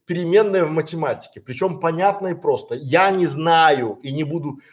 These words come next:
из себя делать математика, мне проще кого-то нанять. Может, вы вместо летсплеев сделаете канал про математику и расскажете, э, как правильно,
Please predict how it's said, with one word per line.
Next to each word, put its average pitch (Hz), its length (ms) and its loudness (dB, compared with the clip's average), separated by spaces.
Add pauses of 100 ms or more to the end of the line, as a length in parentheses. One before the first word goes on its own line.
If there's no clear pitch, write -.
(140)
из 143 180 -12
себя 156 180 6
делать 147 240 4
математика, 156 540 -2
мне 165 160 -4
проще 180 400 2
кого-то 170 420 0
нанять. 143 380 -4 (840)
Может, 196 380 2
вы 180 400 2
вместо 175 480 0
летсплеев 202 580 8 (220)
сделаете 190 580 2 (180)
канал 196 520 4
про 185 180 0
математику 175 840 -2
и 151 300 -4
расскажете, 170 720 0 (260)
э, 143 460 8
как - 360 0
правильно, 175 640 4